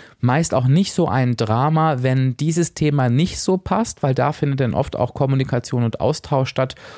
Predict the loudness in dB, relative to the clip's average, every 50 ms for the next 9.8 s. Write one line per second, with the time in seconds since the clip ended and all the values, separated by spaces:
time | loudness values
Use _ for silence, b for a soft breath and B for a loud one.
0 | B B -4 -2 0 0 0 0 0 -2 -4 -2 -2 -4 -4 -4 -4 -2 -2 -2
1 | -2 0 0 0 2 2 2 0 0 -2 -2 -2 -2 -2 -2 -2 -6 -6 -6 -8
2 | -8 -6 -6 -4 -2 -2 -4 -2 -2 -2 -2 -2 -2 -2 0 0 2 2 2 2
3 | 2 0 0 0 0 0 0 0 0 0 0 0 0 0 0 0 0 -2 B B
4 | B B B B -4 -2 -2 -2 -2 -2 -2 0 0 0 0 0 -2 -2 -2 -2
5 | 0 0 0 0 0 0 0 0 0 0 0 0 0 0 0 2 2 0 0 0
6 | 0 0 2 2 0 0 -2 B B B B B B -6 -4 -4 -2 -2 -2 -4
7 | -4 -4 -2 0 0 2 2 2 0 0 -2 -4 -4 -2 0 2 2 4 2 2
8 | 0 -2 -2 -2 -2 -2 -2 -2 0 2 2 2 0 0 -2 -2 -2 -2 -2 0
9 | 0 -2 -2 -2 -2 -2 0 0 0 0 0 0 0 0 0 -2